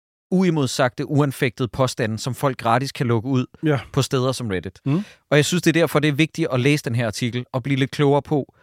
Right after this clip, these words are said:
Speaker 1: hvad har det egentlig af virkning og
Speaker 2: Mhm.
Speaker 1: konsekvenser,
Speaker 2: Mhm.
Speaker 1: når jeg brækker sådan noget anonymt op i et
Speaker 2: <clears throat>
Speaker 1: forum.
Speaker 2: Ja.
Speaker 1: Ligesom, du ved, sådan nogle Instagram-profiler, som bare, du ved, deler had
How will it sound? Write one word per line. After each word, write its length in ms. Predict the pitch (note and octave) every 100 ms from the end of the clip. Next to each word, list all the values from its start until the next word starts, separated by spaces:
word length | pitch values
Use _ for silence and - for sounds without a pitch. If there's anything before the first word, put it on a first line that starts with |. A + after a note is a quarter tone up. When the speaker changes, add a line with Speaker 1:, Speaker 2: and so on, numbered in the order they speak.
| _ _ _
Speaker 1:
hvad 120 | B2
har 200 | C3+ D3+
det 120 | D#3
egentlig 320 | D3 D3 C#3 C#3+
af 180 | C3 A#2
virkning 420 | E3 F#3+ D#3+ A#2 G#2 A#2+
og 80 | C3
Speaker 2:
Mhm. 40 | B2
Speaker 1:
konsekvenser, 640 | C#3+ C3 - A3+ G3 G#2+ - -
Speaker 2:
Mhm. 100 | B2+
Speaker 1:
når 260 | B2+ C#3+
jeg 160 | C#3+ C3
brækker 300 | C3+ B2+ B2+
sådan 120 | -
noget 200 | C#3 B2+
anonymt 400 | C#3 C3 C3+ C3+
op 140 | B2 A#2
i 80 | B2+
et 80 | G#2
Speaker 2:
<clears throat> 40 |
Speaker 1:
forum. 300 | B2+ A#2+ A#2 - -
Speaker 2:
Ja. 160 | D3 A#2+ -
Speaker 1:
Ligesom, 380 | D#3+ G#3 A3 F3 -
du 80 | D#3+
ved, 220 | E3+ E3+
sådan 180 | - D#3+
nogle 160 | C#3 A2+ _
Instagram-profiler, 920 | E3+ F3 E3+ D3+ C3 - - C#3+ A#2+ A#2 - -
som 200 | D3 B2+
bare, 260 | C3+ D#3 -
du 60 | C#3
ved, 200 | C3 B2+ - -
deler 300 | B2+ A2+ G2 - -
had 240 | C#3+ C#3+